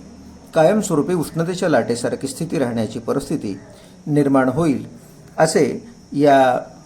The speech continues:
अ, संशोधनाच्या, अ, निष्कर्षापर्यंत आता संशोधक पोहोचलेले आहेत.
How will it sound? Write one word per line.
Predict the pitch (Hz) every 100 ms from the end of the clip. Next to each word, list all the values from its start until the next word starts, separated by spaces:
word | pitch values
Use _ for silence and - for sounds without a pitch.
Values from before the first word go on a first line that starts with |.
| - - -
अ, | - 131
संशोधनाच्या, | - 147 143 156 139 127 139 123 113 - - - - - - - -
अ, | 123 117 117 113 117 - - - -
निष्कर्षापर्यंत | 156 156 - 156 151 117 107 98 - - - - -
आता | 139 143
संशोधक | - - 139 120
पोहोचलेले | - 110 110 101 104
आहेत. | 104 92